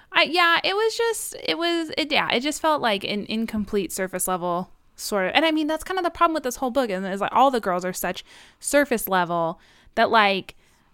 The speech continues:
I guess, <sighs> I don't know. I don't know.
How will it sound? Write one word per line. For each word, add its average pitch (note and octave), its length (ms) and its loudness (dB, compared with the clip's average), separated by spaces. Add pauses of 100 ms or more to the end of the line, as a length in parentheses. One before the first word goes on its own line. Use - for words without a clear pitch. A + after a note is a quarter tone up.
(300)
I C4+ 80 2
guess, D4+ 460 2 (600)
<sighs> - 640 -16
I A3+ 100 2
don't G3+ 120 2
know. E3 300 -4 (440)
I F#3+ 100 -6
don't B2 140 -8
know. - 180 -12